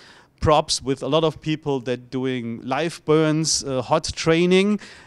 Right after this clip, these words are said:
and realizing how much the fire really behaves on ventilation profiles. Normally in a normal fire, we don't play with the fire. Open the door,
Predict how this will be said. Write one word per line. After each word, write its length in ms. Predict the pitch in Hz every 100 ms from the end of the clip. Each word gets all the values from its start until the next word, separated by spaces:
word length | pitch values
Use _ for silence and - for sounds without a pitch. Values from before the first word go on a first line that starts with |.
| -
and 180 | 139
realizing 800 | 131 170 180 165 170 160 175 170 -
how 220 | - 135
much 360 | 139 143 170 -
the 100 | 143
fire 400 | - 156 156 156
really 300 | 143 156 143
behaves 500 | 131 123 143 135 -
on 140 | 127
ventilation 640 | 123 123 120 131 131 139
profiles. 580 | 123 123 - 117 - - - - - -
Normally 380 | 139 165 180 175
in 100 | 160
a 60 | 156
normal 240 | 160 170
fire, 240 | 160 156
we 80 | 143
don't 260 | 143 151 151
play 180 | 151 151
with 180 | 139
the 100 | -
fire. 300 | 123 131 107 98 -
Open 280 | 156 151 156
the 100 | 139
door, 420 | 120 135 139 139